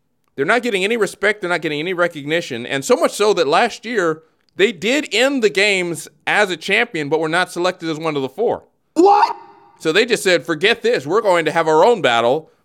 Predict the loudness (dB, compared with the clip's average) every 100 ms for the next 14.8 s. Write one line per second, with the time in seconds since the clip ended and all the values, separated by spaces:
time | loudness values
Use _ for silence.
0 | -2 -2 2 4 4 2 -4 0 2 2
1 | -2 -4 -16 -20 _ -8 -4 -4 -6 -8
2 | -2 0 0 0 -2 -6 -18 _ _ _
3 | -4 -2 -4 -4 -6 0 0 0 -4 -4
4 | -2 -2 -4 -2 0 0 -2 -2 -2 -2
5 | -4 -4 -2 -4 -4 -4 -4 -6 -10 -8
6 | -6 -6 -6 -4 -2 -2 -4 0 4 4
7 | 4 0 -12 -6 0 0 0 -2 2 2
8 | 2 -2 -6 -4 -4 -2 -2 0 -2 -4
9 | -8 _ _ _ _ _ _ _ _ _
10 | _ _ -2 2 4 2 0 2 2 -2
11 | -6 -4 -2 0 -2 -4 0 2 2 -2
12 | -4 -6 -6 -4 2 2 2 0 -2 -4
13 | -6 -6 -4 -4 -2 -4 -4 -6 -6 -4
14 | -4 -4 -6 -4 -2 0 -4